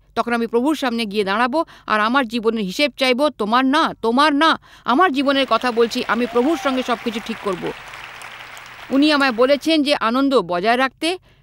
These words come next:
আমি এসেছি যাতে তোমরা নিজেদের জীবনে আনন্দ উপভোগ করো। আমি এই অবধি বলতে পারি যে যদি আপনি জীবনে আনন্দ না করতে পারেন, তাহলে পাপ করছেন, কারণ যিশু বলেছেন, 'আমি এসেছি, আমি মরেছি,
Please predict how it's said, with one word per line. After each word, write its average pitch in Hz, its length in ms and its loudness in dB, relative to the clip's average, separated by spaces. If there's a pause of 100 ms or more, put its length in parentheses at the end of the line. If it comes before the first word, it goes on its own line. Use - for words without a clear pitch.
(1000)
আমি 285 260 0
এসেছি 294 340 0
যাতে 247 300 0
তোমরা 247 360 0
নিজেদের 240 460 0
জীবনে 233 400 0
আনন্দ 233 300 0
উপভোগ 240 360 0
করো। 311 260 2 (320)
আমি 254 220 4
এই 311 260 0
অবধি 254 220 0
বলতে 226 300 0
পারি 247 180 -2
যে 247 120 0
যদি 247 320 0
আপনি 240 280 0
জীবনে 220 400 0
আনন্দ 226 280 -2
না 214 300 0
করতে 254 340 0
পারেন, 240 280 0
তাহলে 226 240 0
পাপ 262 380 2
করছেন, 294 380 0
কারণ 233 320 0 (1500)
যিশু 269 400 2
বলেছেন, 247 460 2
'আমি 262 360 2
এসেছি, 254 680 0 (260)
আমি 269 320 2
মরেছি, 269 640 2